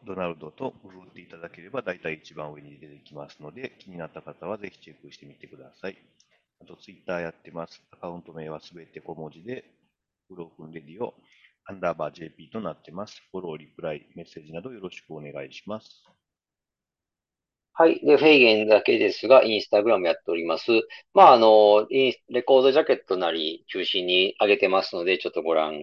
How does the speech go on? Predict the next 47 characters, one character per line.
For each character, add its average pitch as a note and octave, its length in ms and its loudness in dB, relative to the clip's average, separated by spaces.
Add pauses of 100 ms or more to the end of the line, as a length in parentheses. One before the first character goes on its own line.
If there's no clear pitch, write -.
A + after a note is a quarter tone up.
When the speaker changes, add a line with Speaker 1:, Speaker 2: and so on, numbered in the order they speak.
(160)
Speaker 2:
く - 100 -10
だ D#2 200 2
さ G#2+ 200 2
い。 F2+ 140 2
え G2 220 4
ー F2 40 2
と、 F#2+ 100 6
ア G#2+ 80 8
イ B2+ 60 4
デ D#3 40 2
ィ D#3 60 2
ー - 20 2
の G#2 80 4
方 F#2 140 2
は G#2 160 6
エ G2 60 4
イ F2 60 -6
チ - 160 -14
ケ G#2 200 4
ー D#2 40 -8
七 E2 300 -10
七 F#2+ 200 -4
四 E2 200 -4
一 E2 220 -8
一 D#2+ 180 -10
一 D#2 140 -12
で - 100 -6
す。 - 160 -12
よ E2+ 60 -4
ろ D#2+ 80 -6
し - 80 -8
く - 60 -12
お D2+ 100 -6
願 D2 100 2
い - 20 -2
し - 120 -8
ま C#2+ 80 -4 (280)
す。 - 240 -20 (840)
Speaker 1:
は C3 60 -10
い。 B2+ 80 -14 (560)
じ C#3 80 -14
ゃ - 20 -10
あ、 - 20 -12
ま F2+ 100 -10
あ、 - 20 -18
次 F2+ 100 -20
回、 D2+ 280 -12